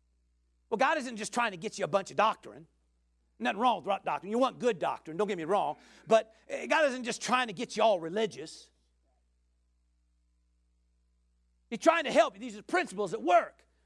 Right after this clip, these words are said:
And you keep speaking words without knowledge that, that override and darken and, and, and blacken my counsel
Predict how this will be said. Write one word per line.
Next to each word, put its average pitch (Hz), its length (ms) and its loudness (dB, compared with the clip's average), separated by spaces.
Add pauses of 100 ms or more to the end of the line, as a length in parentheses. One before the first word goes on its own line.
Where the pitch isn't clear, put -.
(340)
And 226 120 -4
you 359 120 4
keep 311 300 0 (160)
speaking 240 420 0
words 294 500 4 (120)
without 247 320 2
knowledge 262 640 0 (200)
that, 262 240 2 (140)
that 254 140 0
override 285 800 4
and 220 200 -8
darken 254 580 4 (240)
and, 262 220 0
and, 240 220 -4 (140)
and 214 180 -2
blacken 269 560 2
my 247 160 0
counsel 311 720 0